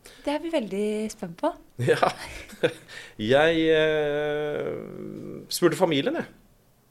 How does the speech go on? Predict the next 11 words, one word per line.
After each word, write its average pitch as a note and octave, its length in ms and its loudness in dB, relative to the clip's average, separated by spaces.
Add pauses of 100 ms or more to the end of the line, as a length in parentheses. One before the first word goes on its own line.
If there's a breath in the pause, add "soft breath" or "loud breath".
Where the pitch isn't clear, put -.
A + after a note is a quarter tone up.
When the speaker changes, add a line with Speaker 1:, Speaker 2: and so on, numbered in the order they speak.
(140)
Speaker 2:
Eh, D3+ 800 -2
og D3+ 600 -2
her, D3+ 240 0 (140)
her D#3+ 180 0
er E3+ 120 2
det E3+ 120 -2
rom A2 160 2
for - 120 -8
mye C3+ 160 -4
tolkninger, A2+ 400 0
altså. F#2+ 200 -2